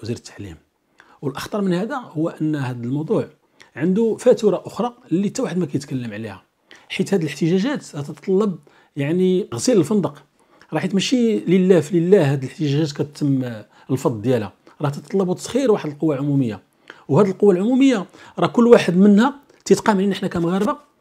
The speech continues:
بخمسمية درهم النهار. يعني، كوسوسوا دراكي ولا مخزني ولا بوليسي ولا رجل سلطة، راه الدولة كتخلص خمسمية درهم من الخزينة العامة على كل واحد، فيها التعويضات ديال الساعة الإضافية ديالو،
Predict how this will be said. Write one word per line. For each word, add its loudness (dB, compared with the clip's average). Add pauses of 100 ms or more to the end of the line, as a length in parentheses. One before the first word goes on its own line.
بخمسمية 0
درهم 2
النهار. 2 (480)
يعني، 4
كوسوسوا 0
دراكي 4
ولا 4
مخزني 2
ولا 2
بوليسي 2 (260)
ولا 4
رجل 2
سلطة، -2 (1040)
راه 6
الدولة 8
كتخلص 2
خمسمية 4
درهم 6
من 6
الخزينة 2
العامة -6
على -4
كل 2
واحد، 0 (120)
فيها 6
التعويضات 4
ديال 0
الساعة -2
الإضافية -4
ديالو، 2